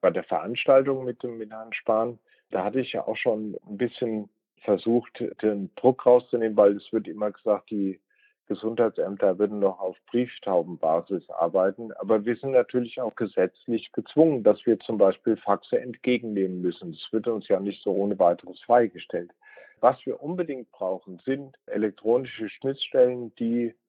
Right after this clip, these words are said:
so datenverschlüsselt sind, dass man personenbezogene Gesundheitsdaten auch an das Gesundheitsamt übermitteln kann.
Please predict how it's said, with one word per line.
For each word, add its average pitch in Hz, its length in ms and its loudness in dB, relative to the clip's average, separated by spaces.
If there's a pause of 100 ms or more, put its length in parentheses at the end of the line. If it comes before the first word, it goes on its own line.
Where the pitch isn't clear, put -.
(140)
so 139 280 6
datenverschlüsselt 120 1300 -2
sind, 131 440 0
dass 110 240 4
man 117 200 -4
personenbezogene 107 1300 -2
Gesundheitsdaten 107 1040 -2
auch 104 280 0
an 98 160 -10
das 95 200 -8
Gesundheitsamt 98 800 -6
übermitteln 98 540 0
kann. 82 220 -6